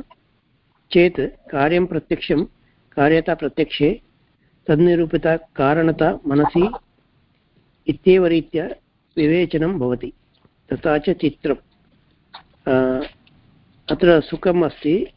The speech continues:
सुख-, सुखं विषयता अस्ति। अ, तस्य प्रत्यक्षं भवति, तत् विषयिता भवति। तत्र, अ, प्रत्यक्षस्य जन्यता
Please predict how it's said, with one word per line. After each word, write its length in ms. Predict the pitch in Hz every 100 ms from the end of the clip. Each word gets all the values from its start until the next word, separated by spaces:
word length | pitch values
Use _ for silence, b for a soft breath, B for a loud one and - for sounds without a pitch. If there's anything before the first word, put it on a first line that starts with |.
| -
सुख-, 340 | 175 - 165 - - 185
सुखं 540 | 151 131 160 180 175
विषयता 640 | 165 143 165 165 151 - 127
अस्ति। 300 | - - 220 - _ _ _ _ _ _ _ _ _ 170
अ, 300 | 135 135 139 143 - _ _ - -
तस्य 260 | 156 - 185
प्रत्यक्षं 680 | 160 143 - 185 - 180
भवति, 640 | 160 151 147 165 165 180 - - - - _ _ 151
तत् 540 | 143 - 160 160 -
विषयिता 580 | 151 - 160 156 160 147
भवति। 420 | 135 123 160 226 _ _ _ _ _ _ _ - _ -
तत्र, 280 | 151 - 175 165 151 143 156 _ _ _ _ _ _ _ _ _ - - _
अ, 80 | 180
प्रत्यक्षस्य 680 | 143 160 156 - - 160 185
जन्यता 800 | 156 147 180 180 185 190 -